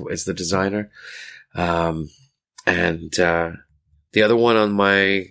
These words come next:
Gen Con list, uh, that I had to pull the trigger on was Green Team Wins. Uh,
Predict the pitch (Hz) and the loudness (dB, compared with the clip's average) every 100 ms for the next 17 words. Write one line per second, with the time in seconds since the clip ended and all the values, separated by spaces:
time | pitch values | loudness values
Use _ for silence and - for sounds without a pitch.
0 | - 110 101 - 101 92 101 101 - - | -4 -2 -2 -2 -2 0 0 0 -4 -8
1 | - _ _ _ _ _ - _ - 90 | -18 _ _ _ _ _ -20 _ -14 -12
2 | 90 90 87 92 92 92 - - - - | -12 -12 -6 -4 -2 -2 -4 -8 -6 -4
3 | - 98 87 92 107 95 - 98 92 92 | 0 0 0 0 0 0 0 2 2 2
4 | 95 87 104 95 85 98 82 85 80 80 | 2 2 0 0 0 -2 0 -2 -2 -4
5 | - - - - - - 92 | -8 -10 -20 -20 -20 -8 -4